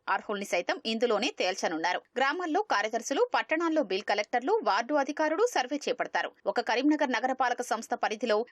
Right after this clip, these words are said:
నలభై మూడు వేల మంది వివరాలు యాప్లో నమోదై ఉన్నాయి. వీటిని డివిజన్ల వారీగా విభజించి వార్డు అధికారులకు అప్పగించారు. ఎక్కువ ఇళ్లు ఉంటే అదనంగా సర్వే సిబ్బందిని పెంచారు. రాజన్న సిరిసిల్ల జిల్లాలో ప్రజాపాలన కార్యక్రమంలో భాగంగా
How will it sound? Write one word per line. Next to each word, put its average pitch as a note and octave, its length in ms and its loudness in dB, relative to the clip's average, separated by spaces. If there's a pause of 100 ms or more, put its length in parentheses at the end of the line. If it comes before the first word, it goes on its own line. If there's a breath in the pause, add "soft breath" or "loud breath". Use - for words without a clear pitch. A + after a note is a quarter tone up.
నలభై D4 300 2
మూడు C4 220 4
వేల G#3+ 180 2
మంది B3 240 0
వివరాలు C4 500 2
యాప్లో D4+ 320 2
నమోదై F#3+ 380 0
ఉన్నాయి. D3+ 340 -4
వీటిని D4+ 380 2
డివిజన్ల D4+ 400 4
వారీగా A3+ 340 2
విభజించి F#3+ 560 -2
వార్డు C4+ 340 2
అధికారులకు C4 640 0
అప్పగించారు. - 580 -2 (100)
ఎక్కువ B3 380 0
ఇళ్లు A3+ 220 0
ఉంటే G#3+ 420 0 (200 soft breath)
అదనంగా B3+ 480 2
సర్వే A3+ 360 0
సిబ్బందిని A#3 460 -2
పెంచారు. F3 440 -2 (140)
రాజన్న A#3+ 360 0
సిరిసిల్ల A3 440 -2
జిల్లాలో G3 460 0
ప్రజాపాలన G3+ 640 0 (100)
కార్యక్రమంలో F#3 540 -2
భాగంగా A#3+ 480 2